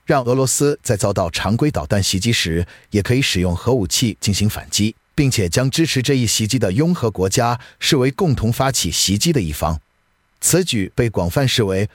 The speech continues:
普京为美国及其盟友在乌克兰问题上画下的一道红线，就是如果美国和西方国家允许乌克兰使用西方提供的远程导弹袭击俄罗斯本土的纵深目标，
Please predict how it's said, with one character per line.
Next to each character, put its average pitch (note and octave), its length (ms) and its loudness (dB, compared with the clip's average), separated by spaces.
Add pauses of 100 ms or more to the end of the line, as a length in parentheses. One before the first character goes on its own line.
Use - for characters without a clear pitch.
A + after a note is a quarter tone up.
普 A2 180 0
京 E3 160 2
为 E3 100 2
美 G2 180 -2
国 F#2+ 200 -2
及 - 100 -2
其 A#2+ 140 2
盟 A#2 180 2
友 A2 240 -2 (120)
在 A#2+ 180 0
乌 D3+ 100 0
克 C#3+ 120 0
兰 G2+ 180 0
问 D3 100 2
题 G#2+ 140 -2
上 F#2 260 0 (100)
画 A#2+ 200 -2
下 A#2 140 2
的 F#2+ 80 -4
一 F#2 80 -4
道 G2+ 120 0
红 F2 220 -2
线， - 240 0 (260)
就 A2+ 140 2
是 F2+ 340 -2 (220)
如 D#3 140 2
果 F#3+ 100 0
美 B2 220 0
国 G2+ 200 0
和 A2+ 160 0
西 D#3 200 0
方 E3+ 160 0
国 A2 160 0
家 C3+ 280 0 (180)
允 C#3 160 4
许 D#3+ 180 -2
乌 D3+ 120 -2
克 C3 140 0
兰 A2+ 160 0
使 - 160 0
用 F#2+ 180 2
西 D3+ 220 2
方 D#3 180 2
提 A2+ 160 -2
供 C3 160 0
的 A2 120 0
远 F2 200 -2
程 A#2+ 200 0
导 D#2+ 160 -4
弹 G#2 240 -2 (160)
袭 - 200 0
击 C3+ 180 0
俄 B2 100 0
罗 C#3 100 2
斯 D3 180 -2
本 A#2+ 220 0
土 G2+ 160 -4
的 D#2 140 -4
纵 C3 260 0
深 C3 140 0
目 A#2 160 0
标， A2 260 -2